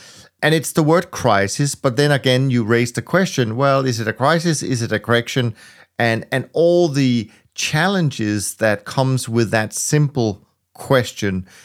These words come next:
So I'd love to spend some time on this, and maybe you can talk about, uh, some of the things you, you found and you, and you wrote about.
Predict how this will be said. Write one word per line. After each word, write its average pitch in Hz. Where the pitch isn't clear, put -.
So 127
I'd 127
love 165
to 202
spend 156
some 127
time 123
on 131
this, 104
and 107
maybe 117
you 113
can -
talk 117
about, 107
uh, -
some 131
of 127
the 107
things 120
you, 104
you 104
found 131
and 98
you, 101
and 95
you 95
wrote 127
about. 95